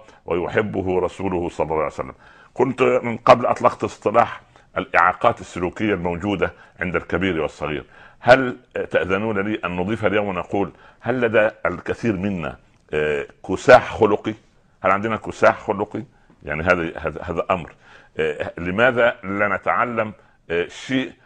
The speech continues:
آه، يعني، آه، قد لا يوجد في الكتب؟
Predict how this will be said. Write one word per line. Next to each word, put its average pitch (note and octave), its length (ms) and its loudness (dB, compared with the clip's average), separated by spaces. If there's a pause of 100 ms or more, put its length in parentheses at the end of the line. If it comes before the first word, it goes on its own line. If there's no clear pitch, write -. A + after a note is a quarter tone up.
(240)
آه، F2 420 -2
يعني، D#2+ 720 -6
آه، D2 960 -8
قد A#2+ 240 -2
لا C3 60 2
يوجد C3 220 -2
في - 80 -16
الكتب؟ - 360 -8